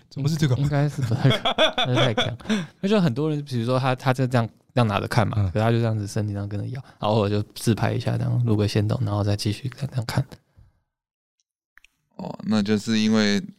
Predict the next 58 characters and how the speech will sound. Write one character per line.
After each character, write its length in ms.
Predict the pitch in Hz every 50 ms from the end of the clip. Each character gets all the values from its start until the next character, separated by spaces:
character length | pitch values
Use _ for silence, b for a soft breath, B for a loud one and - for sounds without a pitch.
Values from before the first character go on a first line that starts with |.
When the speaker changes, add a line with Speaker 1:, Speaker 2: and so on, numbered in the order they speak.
| _ - -
Speaker 3:
现-， 220 | - - - 110 - - -
可 120 | - 92
能 120 | 85 90
现 140 | 92 - 107
在 60 | 101
大-， 200 | 98 98 95 95 - - -
落 160 | - 101 98
日 40 | 101
飞 120 | 101 98
车 160 | 95 101 95
很 80 | 90 -
红 180 | - - - - -
吧， 180 | - - - - -
可 100 | - 80
能 100 | 82 87
去 200 | - - 104 95
那 100 | 92 87
边， 140 | 85 85 85
然 100 | - 87
后 60 | 85
就 120 | 87 92 90
可 60 | -
以 40 | 87
炫 180 | - - 87 85
耀 100 | - - -
一 40 | -
下 160 | 80 82 104
，“我 160 | 104 92 87
来 60 | 87
落 180 | 87 90 90 92
日 40 | 87
飞 120 | 92 90
车 80 | 90 87
专 220 | 82 - - 87 85
场。 100 | - - b b b b b b b b b b b -
”“哇， 340 | - 190 196 196 190 190
好 160 | 214 240 170 -
好， 160 | - 170 170
你 100 | 175 175
怎 80 | 175
么 80 | 165 170
会 120 | 175 170
有 100 | 165 151
票？ 500 | 147 - - 160 156 147 139 135 127 151 - b b b b _
哇， 280 | 143 139 139 139 139
他 100 | 156 196
们 120 | 139 143 143
音 80 | 147
乐 80 | 147 139
很 80 | 131
好 120 | 127 123 113
听 240 | - - 113 113 113
欸。” 220 | 113 110 107 98 - B B B B B B B
然 40 | -
后 80 | - 85
拍 160 | - 82 -
一 40 | -
下， 120 | - -